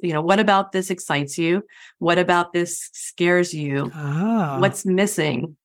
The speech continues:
Speaker 1: from this narrative?" And we'll continue to iterate on that till we have a final product that we can then share out to the membership,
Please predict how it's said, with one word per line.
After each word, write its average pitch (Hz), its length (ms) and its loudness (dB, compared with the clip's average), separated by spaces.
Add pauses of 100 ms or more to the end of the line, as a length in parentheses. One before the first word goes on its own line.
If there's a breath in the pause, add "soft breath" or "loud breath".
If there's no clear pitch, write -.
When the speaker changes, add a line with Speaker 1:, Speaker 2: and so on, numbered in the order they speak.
Speaker 1:
from 160 220 0
this 147 240 0
narrative?" 135 640 2
And 160 440 2
we'll 165 140 4
continue 190 480 2
to 185 100 0
iterate 170 540 2
on 151 160 -2
that 147 240 0
till 160 240 0
we 165 120 0
have 165 180 2
a 156 80 0
final 147 260 2
product 151 560 -2
that 151 300 2
we 160 120 -2
can 165 200 0
then 156 200 2
share 156 300 2
out 147 220 2
to - 120 -8
the 143 80 -2
membership, 151 640 0